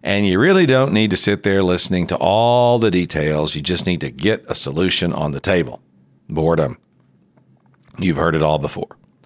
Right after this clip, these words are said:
Or someone comes to you with you, w-, to you with a complaint. Same thing. You've heard it all before. Or perhaps you find yourself in a counseling session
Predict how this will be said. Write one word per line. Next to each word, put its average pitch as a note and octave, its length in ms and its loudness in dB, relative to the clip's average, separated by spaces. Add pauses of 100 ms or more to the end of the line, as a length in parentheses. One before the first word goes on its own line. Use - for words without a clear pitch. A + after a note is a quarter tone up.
(640)
Or F#2+ 260 2
someone A#2+ 320 2
comes B2 240 0
to - 100 -2
you G#2+ 60 4
with A2 180 0
you, A#2 140 2
w-, G2+ 300 -4
to - 180 -2
you G#2+ 220 4
with G#2+ 160 0
a A2+ 60 0
complaint. A#2 600 -2 (220)
Same G2 340 0
thing. - 300 -4 (480)
You've C#2 200 -6
heard F2 200 0
it E2+ 100 2
all D#2 160 2
before. - 440 -8 (680)
Or C#3 120 2
perhaps C#3 400 2
you A#2+ 60 0
find C3 220 2
yourself A#2+ 360 2
in F2+ 80 2
a E2 40 -2
counseling A2 540 0
session - 380 -6